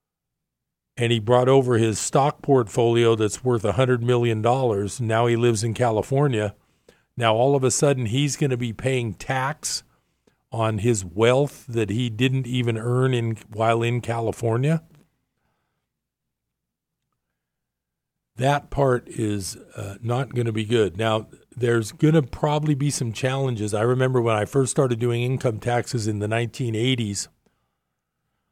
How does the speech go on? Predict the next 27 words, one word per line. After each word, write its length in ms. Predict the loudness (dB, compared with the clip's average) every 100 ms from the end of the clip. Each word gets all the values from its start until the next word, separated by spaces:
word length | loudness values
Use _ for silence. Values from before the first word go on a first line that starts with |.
| _ _ -6
the 100 | -4
first 300 | 2 2 2
few 240 | 0 2 4
years 380 | 6 6 6
that 120 | 4 4
I 80 | 4
was 160 | 2
doing 320 | 0 0 0 0
taxes, 640 | 0 0 -2 -2 -2 0
the 120 | -2
rule 380 | 2 4 4 4
was 600 | 4 4 2 0 -2 -8 _ _ _ _ _ _ _ _ _ _ _ _
a 100 | -4
retiree 1000 | 0 -2 -2 -2 2 4 4 4 2 2
from, 560 | 0 0 0 0 -4 -8 -12
like, 440 | -10 -8 -8 -8
California 720 | -8 -4 -2 0 0 0 0
pers, 480 | 0 2 4 4 4
like 200 | 0 0
a 60 | -4
fireman 580 | 0 0 2 0 0 2
or 180 | 2
a 80 | 0
policeman 640 | -2 -2 0 -2 0 0 2
or 220 | 2 2
a 80 | -2
teacher 640 | -4 -4 -2 -2 0